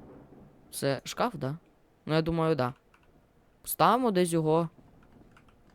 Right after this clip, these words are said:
Тут я би поставив. Да, да, да, я зараз отут його поставлю. Стій.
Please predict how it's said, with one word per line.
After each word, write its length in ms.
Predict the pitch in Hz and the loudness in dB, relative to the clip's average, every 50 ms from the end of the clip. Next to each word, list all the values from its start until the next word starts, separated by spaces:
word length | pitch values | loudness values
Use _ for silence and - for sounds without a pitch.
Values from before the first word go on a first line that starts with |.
| - - - _ _ _ _ _ _ _ _ _ _ _ _ _ _ _ _ _ _ _ _ _ _ - _ _ - - _ _ _ _ _ _ - - - _ _ _ _ _ _ - _ _ _ - _ - - - | -20 -20 -20 _ _ _ _ _ _ _ _ _ _ _ _ _ _ _ _ _ _ _ _ _ _ -20 _ _ -20 -20 _ _ _ _ _ _ -20 -20 -20 _ _ _ _ _ _ -20 _ _ _ -20 _ -20 -18 -8
Тут 240 | - 208 220 - - | -6 -4 -2 2 4
я 160 | 190 180 165 | 4 6 6
би 100 | 151 151 | 4 2
поставив. 560 | 143 - 139 - - - 139 135 131 - 139 | 0 0 -2 -2 -2 -2 0 0 0 -2 -2
Да, 200 | 135 139 147 147 | -2 0 2 2
да, 100 | 139 139 | 2 0
да, 140 | 131 139 131 | 0 0 0
я 100 | 127 131 | 0 -2
зараз 220 | 135 151 143 143 143 | -2 -2 -2 -2 -4
отут 200 | - 147 135 135 | -4 -6 -6 -4
його 140 | 131 123 | -6 -6
поставлю. 460 | - - 123 - - 143 175 214 202 165 | -6 -10 -8 -4 -2 0 0 0 -2 -4
Стій. 300 | - - 156 139 131 | -4 -4 -4 -4 -4